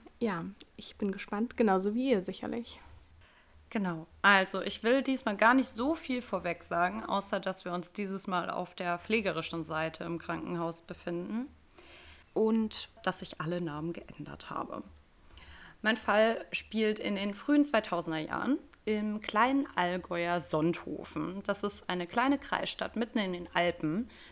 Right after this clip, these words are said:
Speaker 2: die auch bei den Touristen sehr beliebt ist. Und wie so häufig würde man hier eigentlich nicht vermuten, was sich damals in diesem kleinen Krankenhaus abspielte.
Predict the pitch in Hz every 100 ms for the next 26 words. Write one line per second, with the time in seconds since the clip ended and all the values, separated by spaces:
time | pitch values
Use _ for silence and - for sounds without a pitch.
0 | - - 165 220 214 214 214 202 233 226
1 | - 208 214 185 156 - 165 160 185 -
2 | - - - - - - - 220 226 240
3 | 233 247 277 277 - 202 196 175 165 202
4 | 202 180 180 190 180 180 214 - 165 151
5 | 151 156 - 240 302 - - - 175 -
6 | 170 175 170 175 175 160 165 - 143 160
7 | - 165 165 170 185 - - 160 - -
8 | - - - - -